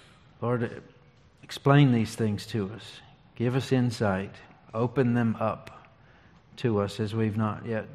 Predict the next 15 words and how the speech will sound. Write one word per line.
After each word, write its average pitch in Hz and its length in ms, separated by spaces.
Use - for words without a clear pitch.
seen 143 300
or 131 120
understood 117 540
them. 98 200
And 104 200
then, 131 340
Lord, 101 240
we 101 100
ask 104 300
for 104 100
the 90 80
strength 107 420
to 98 60
be 104 140
obedient 104 720